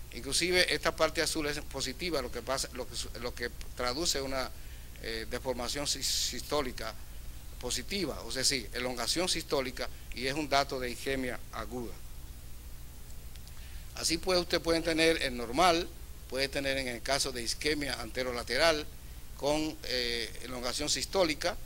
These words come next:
como se ve aquí en esta parte, y eso es dato de que hay una agudeza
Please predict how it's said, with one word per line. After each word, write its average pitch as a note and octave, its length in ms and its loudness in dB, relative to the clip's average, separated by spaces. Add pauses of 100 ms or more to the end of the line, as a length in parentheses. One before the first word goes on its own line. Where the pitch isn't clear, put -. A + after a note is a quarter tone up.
(600)
como A2+ 220 -6
se A#2+ 100 -2
ve B2+ 100 2
aquí C3+ 180 0
en C3 80 -2
esta C3+ 180 -2
parte, C3+ 300 0
y B2+ 100 -2
eso B2+ 180 0
es C#3+ 60 -2
dato C#3 320 2
de C3 100 -4
que B2 140 -2
hay B2+ 100 0
una C3+ 120 -2
agudeza B2 540 4